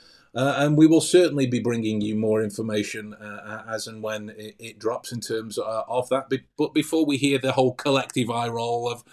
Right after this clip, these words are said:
"Oh, it's just," it's not about some kind of breeding ground for, th-, this is about the, the, the, the purity of the discussion of what we've been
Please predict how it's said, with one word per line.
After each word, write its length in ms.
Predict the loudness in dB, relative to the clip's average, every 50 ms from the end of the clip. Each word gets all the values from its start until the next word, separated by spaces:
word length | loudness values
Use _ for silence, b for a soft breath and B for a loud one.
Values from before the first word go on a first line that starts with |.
| b b b 6
"Oh, 340 | 8 10 12 12 10 10
it's 120 | 6 6 6
just," 180 | 6 6 6 4
it's 220 | 0 -2 -2 -2
not 160 | -2 0 0
about 400 | 0 0 0 -2 -4 -4 -6 -6
some 180 | -6 -6 -6 -6
kind 200 | -6 -6 -4 -4
of 100 | -6 -6
breeding 380 | -6 -4 -4 -4 -2 -4 -4 -4
ground 420 | -4 -6 -6 -6 -6 -8 -8 -8 -8
for, 240 | -6 -6 -6 -6 -8 b b b b b b b b -18 -14 -12 -8 -6
th-, 140 | -6 -6 -2
this 240 | 0 0 0 0 0
is 140 | 0 2 2
about 320 | 2 2 0 0 0 0
the, 400 | -2 -2 -2 -4 -6 -6 -6 -8 -6
the, 140 | -8 -8 -4
the, 220 | -2 -2 -2 0
the 140 | -2 -4 -4
purity 600 | -4 -2 2 4 6 6 6 4 0 -2 -4 -4
of 100 | -4 -4
the 100 | -6 -6
discussion 500 | -4 -6 -6 -4 -4 -6 -6 -6 -8 -8
of 80 | -6 -6
what 160 | -6 -6 -6
we've 100 | -8 -12
been 140 | -14 -14